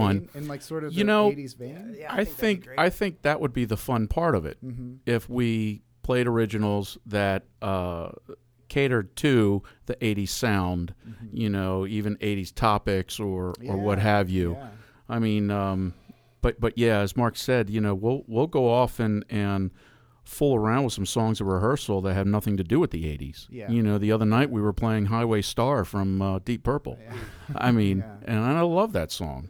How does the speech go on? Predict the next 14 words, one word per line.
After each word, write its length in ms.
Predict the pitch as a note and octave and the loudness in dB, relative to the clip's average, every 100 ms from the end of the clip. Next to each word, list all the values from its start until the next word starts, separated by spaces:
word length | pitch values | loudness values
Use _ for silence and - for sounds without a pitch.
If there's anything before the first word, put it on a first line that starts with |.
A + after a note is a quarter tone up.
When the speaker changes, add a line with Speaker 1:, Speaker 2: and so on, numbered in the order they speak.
| - | -6
Speaker 1:
you 160 | G#2+ G2+ | -2 0
know, 240 | G#2+ D#3+ | 0 2
and 140 | A2+ - | 0 -2
it, 180 | - - | -8 -10
it, 160 | - - - - - | -14 -16 -20 -18 -2
it's, 340 | F#3 - - | -2 -2 -4
it 160 | F3 E3+ | -4 -2
kind 260 | F#3+ F#3 F3+ | 0 2 2
of, 180 | D#3 | 2
um, 380 | C#3 B2+ A#2+ A2 - - - - - _ _ _ - - - _ - - | 4 4 4 0 -4 -16 -20 -20 -20 _ _ _ -20 -20 -20 _ -16 -6
uh, 120 | B2+ D3 | -4 2
makes 280 | C#3 - | 2 2
it 100 | B2+ | -2
fun 480 | - B2 B2 C#3 C#3 | -2 0 2 2 0